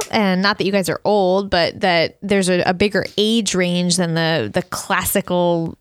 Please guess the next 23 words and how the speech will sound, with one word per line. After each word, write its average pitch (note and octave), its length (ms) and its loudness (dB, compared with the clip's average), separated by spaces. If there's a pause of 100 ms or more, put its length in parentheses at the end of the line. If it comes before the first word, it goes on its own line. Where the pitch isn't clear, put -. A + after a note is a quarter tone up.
you F3 140 0
know, - 140 0
age E3+ 420 2
that F3 180 2
doctors E3+ 560 -2
used F3 220 0
to F3+ 60 0
be F3+ 120 2
or E3 60 2
medical E3+ 280 -2
students F3 300 0
used F3 160 0
to F3+ 60 -4
be F3 100 2
when D#3+ 120 0
they D#3 100 0
started. E3+ 580 0 (640)
So C4 160 0
there's A#3+ 140 0
a A3+ 60 2
wider G#3+ 300 2
range, G#3 580 2 (100)
and A3 720 0